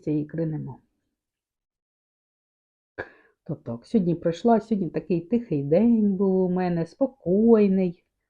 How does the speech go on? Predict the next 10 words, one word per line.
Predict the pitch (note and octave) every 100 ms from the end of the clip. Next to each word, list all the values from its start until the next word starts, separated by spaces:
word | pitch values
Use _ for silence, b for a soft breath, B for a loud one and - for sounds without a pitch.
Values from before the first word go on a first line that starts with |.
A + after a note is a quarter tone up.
| _ _ _ _ _ _ _ -
Знаєте, | G3 B3 A#3+ F3 D3 - - - - _ _ - C#4 - _ _ _ _ - -
ідеально | G#3 F#3+ F#3 A#3+ B3 A#3+
провела | F#3+ F3+ F3 A3
я | G#3+
зйомочку. | G#3+ E3 F3+ G#3+ G#3 G#3 - F#3 F3 _ _ _ _ _ _ _ _ _ _ _ -
Зайшла | F#3 A#3+ A#3+
в | C#4+
магазин, | F3 C#3 C3+ A#2+ D#3+ G#3 G3+ F#3 _ _ _ _ _ _ _ _ _ _ _ _ -
познімала | F#3+ G#3 F#3 D3+ F#3+ G#3 D#3
ціни. | - - F#3+ G#3+ G3 F#3